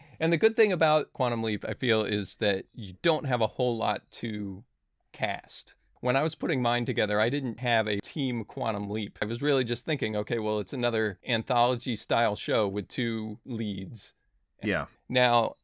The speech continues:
Speaker 1: in what would probably be, like, a two-parter, maybe a three-part pilot, I do have to get them rolling in a program that's already existing, right? So
Speaker 2: Okay.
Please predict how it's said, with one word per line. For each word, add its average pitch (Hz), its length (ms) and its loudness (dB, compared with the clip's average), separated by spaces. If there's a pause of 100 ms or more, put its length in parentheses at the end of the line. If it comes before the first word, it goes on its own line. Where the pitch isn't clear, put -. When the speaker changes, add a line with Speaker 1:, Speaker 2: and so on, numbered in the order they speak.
(100)
Speaker 1:
in 110 240 -2
what 113 140 -2
would 104 140 -6
probably 127 240 2
be, 113 160 -4
like, 110 180 0
a 95 80 -2
two-parter, 127 580 0
maybe 104 240 0
a 104 60 -4
three-part 127 560 -2
pilot, 123 500 4 (340)
I 113 200 0
do 160 240 0
have 135 240 0
to 127 80 -2
get 131 180 0
them 123 240 -2
rolling 120 320 2
in 139 300 -2
a 127 40 -6
program 120 460 0
that's 104 260 0
already 104 540 2
existing, - 680 -8
right? 104 300 -2 (460)
So 127 380 6
Speaker 2:
Okay. 87 320 2